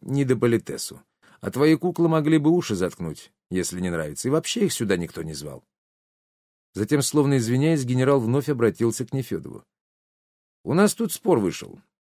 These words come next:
Можно ли захватить превосходство в воздухе, не имея подавляющего перевеса в количестве самолетов и их качестве? Вот, товарищ генерал-майор», молодой генерал указал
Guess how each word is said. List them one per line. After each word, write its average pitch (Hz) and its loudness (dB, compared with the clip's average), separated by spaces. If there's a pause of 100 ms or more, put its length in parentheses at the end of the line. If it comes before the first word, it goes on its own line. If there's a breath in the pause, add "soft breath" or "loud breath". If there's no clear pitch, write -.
(140)
Можно 180 2
ли 175 6
захватить 147 0
превосходство 139 0
в 131 0
воздухе, 151 0
не 131 0
имея 131 2
подавляющего 117 2
перевеса 135 0 (580 soft breath)
в - -20
количестве 123 0
самолетов 131 0
и 135 -2
их - -8
качестве? - -6 (920)
Вот, 190 -2 (120)
товарищ 160 4
генерал-майор», 143 2 (340)
молодой 95 2
генерал 113 2
указал 104 0